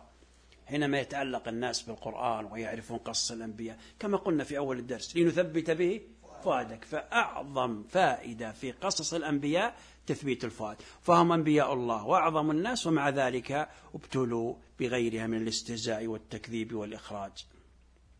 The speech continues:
ومن فوائد الآيات حكمة الله عز وجل في الإمهال، وأن الله حليم لا يعاجل في العقوبة. وقلنا هذا قد يكون استدراج.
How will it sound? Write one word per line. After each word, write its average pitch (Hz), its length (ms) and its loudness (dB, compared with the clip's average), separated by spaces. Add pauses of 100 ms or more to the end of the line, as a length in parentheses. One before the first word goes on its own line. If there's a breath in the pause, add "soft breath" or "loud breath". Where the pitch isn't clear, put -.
(1300 loud breath)
ومن 131 180 2
فوائد 131 280 2
الآيات 117 360 2
حكمة 131 400 -2
الله 123 180 0
عز 110 260 -2
وجل 113 460 -4
في - 160 -6
الإمهال، 104 1000 -6 (1400)
وأن 117 240 -6
الله 120 220 0
حليم 131 480 0 (180)
لا 127 80 -6
يعاجل 135 500 -2
في - 80 -8
العقوبة. 117 440 -8
وقلنا 165 480 6
هذا 202 280 4 (300 loud breath)
قد 127 180 -2
يكون 160 340 -2 (140)
استدراج. 104 760 -10